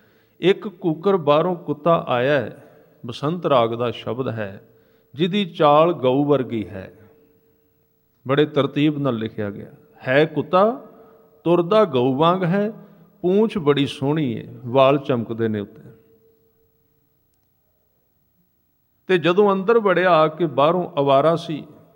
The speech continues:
ਘਰ ਦੇ ਵਿੱਚ ਆਟੇ ਵਾਲੀ ਚੱਕੀ ਸੀ, ਪਹਿਲਾਂ ਚੱਕੀ ਨਾਲ ਆਟਾ ਪੀਠਿਆ ਜਾਂਦਾ ਸੀ, ਹੱਥ ਵਾਲੀ ਚੱਕੀ, ਉਹਦੇ ਪੁੜ ਨੂੰ ਆਟਾ ਲੱਗਾ ਸੀ, ਆ ਕੇ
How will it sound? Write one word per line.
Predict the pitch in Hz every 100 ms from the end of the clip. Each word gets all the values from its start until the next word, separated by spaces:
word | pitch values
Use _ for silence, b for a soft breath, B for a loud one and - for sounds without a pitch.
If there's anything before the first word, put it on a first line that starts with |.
| _ -
ਘਰ | 151 123
ਦੇ | 117 170
ਵਿੱਚ | 180 180 - -
ਆਟੇ | 151 151 180
ਵਾਲੀ | 165 156
ਚੱਕੀ | 151 135 - 160
ਸੀ, | 147 135
ਪਹਿਲਾਂ | 123 151 151 156
ਚੱਕੀ | 151 151 143 160 156
ਨਾਲ | 147 143
ਆਟਾ | 131 123 127
ਪੀਠਿਆ | 127 139 131 135
ਜਾਂਦਾ | 117 113 120
ਸੀ, | 120 131
ਹੱਥ | - 123 -
ਵਾਲੀ | 127 127 127
ਚੱਕੀ, | 120 113 - 113 - b b b b _ -
ਉਹਦੇ | 190 185
ਪੁੜ | 185 170 165
ਨੂੰ | 175 185 160
ਆਟਾ | 147 185
ਲੱਗਾ | 185 139 156 147
ਸੀ, | 151
ਆ | 139 135
ਕੇ | 139 151 123